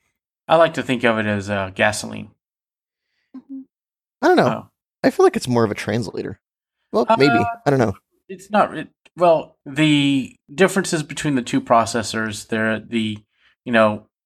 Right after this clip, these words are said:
Speaker 1: think of one as being regular gas, one's being diesel, and one usually does not work for the other. And so there is, you know, stuff in there, you know, that, that on the Mac that makes it to where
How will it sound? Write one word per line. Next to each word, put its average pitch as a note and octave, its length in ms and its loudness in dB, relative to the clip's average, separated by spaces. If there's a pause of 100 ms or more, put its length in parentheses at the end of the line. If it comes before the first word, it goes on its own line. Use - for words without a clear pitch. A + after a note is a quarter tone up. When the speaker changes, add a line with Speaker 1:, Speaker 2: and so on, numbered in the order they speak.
(500)
Speaker 1:
think D3+ 160 -2
of B2 140 -4
one C3 180 2
as A#2 100 0
being A#2+ 300 -2
regular A#2 400 0
gas, A2 340 2
one's A2 240 -6
being G#2+ 360 -6
diesel, G#2+ 520 -6 (160)
and G#2+ 680 -6 (640)
one D#3 420 2
usually C#3+ 360 0
does B2 160 0
not B2 220 2
work A2+ 240 -6
for - 140 -8
the G#2+ 180 -4
other. G#2 340 -6 (340)
And A2+ 600 0
so A2+ 580 2
there A#2 380 2
is, A2 480 -4
you A#2 140 -10
know, G#2 260 -10 (500)
stuff - 400 2
in A#2+ 120 0
there, A2+ 260 4
you A#2+ 80 -6
know, G#2+ 260 -6
that, - 260 -18
that - 280 -10 (260)
on B2 220 -2
the A2+ 80 -2
Mac A#2 380 2
that G#2 140 -6
makes A#2 240 -4
it A2+ 100 -12
to - 120 -10
where A2+ 360 -2